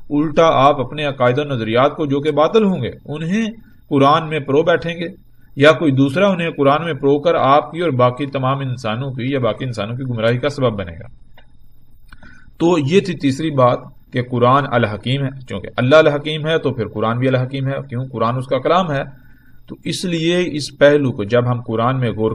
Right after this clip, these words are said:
کریں گے، ہم قرآن کی طرف بڑھیں گے، تو ہم اس پہلو کو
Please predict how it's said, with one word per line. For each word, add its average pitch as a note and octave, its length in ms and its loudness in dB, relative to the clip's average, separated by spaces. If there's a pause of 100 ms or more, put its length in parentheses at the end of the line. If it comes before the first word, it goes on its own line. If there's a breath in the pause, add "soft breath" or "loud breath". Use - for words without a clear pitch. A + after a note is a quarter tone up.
کریں E3+ 220 4
گے، D3+ 160 -2
ہم C3+ 160 -6
قرآن A#2 340 -4
کی A#2+ 80 -10
طرف G2+ 220 -4
بڑھیں C3+ 300 -2
گے، D#3 140 0 (360 loud breath)
تو B2+ 180 2
ہم C#3+ 140 0
اس C3 220 -6
پہلو B2+ 320 2
کو C#3+ 240 -2